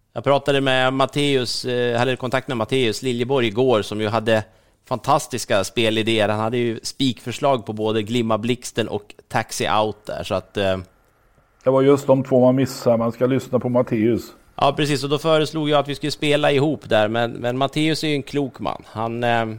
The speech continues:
Speaker 1: du såg en intervju med honom, Lennart, där han uttalar sig angående spel och vara i tjänsten.
Speaker 2: Han spelar aldrig när han jobbar, och det, det upplevde jag som oerhört, eh, klokt. Eh, det är han nog ganska ensam om. Nej, det är han inte riktigt. Det finns flera som är helt ointresserade av spel som jobbar med det där, men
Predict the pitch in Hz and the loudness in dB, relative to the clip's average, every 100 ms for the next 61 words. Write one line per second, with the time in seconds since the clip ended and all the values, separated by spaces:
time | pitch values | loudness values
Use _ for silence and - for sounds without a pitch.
0 | - 120 117 135 135 135 135 131 139 110 | -10 -8 -4 0 0 -2 0 0 2 2
1 | 107 101 101 87 85 98 101 107 101 113 | 0 0 0 0 -2 -2 -2 -2 -4 -2
2 | 110 101 101 98 104 98 - - 113 95 | -2 -2 -4 -2 -4 -4 -6 -2 0 0
3 | 90 - 92 _ 104 95 98 98 - 117 | -2 -6 -8 _ -6 -2 0 -2 -4 -4
4 | 127 - 64 62 80 _ _ _ _ _ | -4 -8 -8 -10 -16 _ _ _ _ _
5 | - 110 - 135 120 117 - 127 104 101 | -10 -10 -6 -2 2 2 4 2 4 0
6 | 110 120 120 139 92 87 127 123 127 127 | 0 0 2 0 0 2 2 2 0 -2
7 | 101 113 127 123 117 131 131 117 117 104 | -4 -2 0 -2 -2 -4 -4 -4 -4 -2
8 | 123 117 107 - 113 117 113 98 101 98 | 0 2 0 -2 -2 0 0 0 -2 -4
9 | - - - 104 101 107 92 87 - - | -12 -18 -8 -8 -4 -2 -2 -4 -8 -6
10 | 95 92 92 92 92 104 107 110 113 110 | -6 -4 -6 -8 -6 -2 0 0 0 0
11 | - 110 104 - 95 95 95 95 92 78 | 0 0 0 0 -2 -2 -2 -2 -4 0
12 | 98 120 117 117 120 113 117 104 - 95 | 4 6 6 4 4 0 -2 -2 -4 -6
13 | - - _ _ _ - 98 107 98 104 | -6 -18 _ _ _ -12 -6 -6 -4 -4
14 | 95 92 92 101 98 95 95 82 107 95 | -2 -2 -2 -4 -4 -4 -4 -4 -4 -4
15 | - - 117 113 104 98 104 95 90 92 | -6 -4 -4 -4 -6 -6 -6 -6 -6 -8
16 | 95 92 85 98 98 | -8 -8 -10 -12 -14